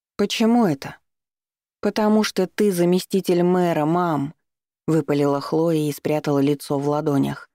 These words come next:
«А я твоя дочь, которая учится в той самой школе, где вы вздумали проводить этот дурацкий эксперимент.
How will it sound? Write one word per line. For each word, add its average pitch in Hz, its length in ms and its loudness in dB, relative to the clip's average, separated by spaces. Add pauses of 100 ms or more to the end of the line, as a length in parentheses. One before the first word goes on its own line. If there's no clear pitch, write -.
(560)
«А 202 140 0
я 196 260 2
твоя 180 460 0
дочь, 170 480 -2 (440)
которая 185 540 0
учится 196 460 -2
в - 60 -16
той 190 220 0
самой 170 380 0
школе, 185 580 -2 (520)
где 196 260 2
вы 190 140 4
вздумали 165 500 2
проводить 170 540 -2
этот 165 260 0
дурацкий 175 600 0
эксперимент. 175 920 0